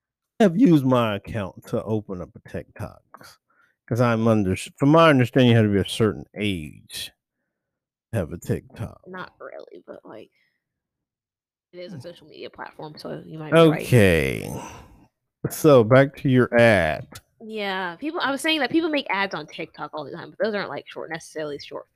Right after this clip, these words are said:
Speaker 2: Well, I mean, like, they could be considered, but if they last sixty seconds. <laughs> Uh, but, um, those are commercials, I guess.
Speaker 1: Mm-hmm.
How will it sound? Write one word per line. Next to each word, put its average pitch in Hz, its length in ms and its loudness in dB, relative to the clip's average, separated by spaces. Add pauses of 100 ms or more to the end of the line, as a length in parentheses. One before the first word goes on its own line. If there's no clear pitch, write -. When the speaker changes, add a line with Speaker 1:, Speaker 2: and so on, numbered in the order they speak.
(120)
Speaker 2:
Well, 269 160 -8
I 285 40 -10
mean, 285 140 -14
like, 165 140 -14
they - 100 -14
could - 160 -20
be - 80 -20
considered, 151 420 -18 (380)
but 151 240 -8 (440)
if - 80 -16
they 160 80 -10
last 160 200 -8
sixty - 220 -14
seconds. 156 440 -16 (200)
<laughs> - 200 -14
Uh, 208 380 0 (440)
but, 180 360 -4
um, 170 380 -2 (1900)
those 147 120 -6
are 156 80 -12
commercials, 156 500 -16
I 156 80 -14
guess. - 140 -10
Speaker 1:
Mm-hmm. 92 1080 0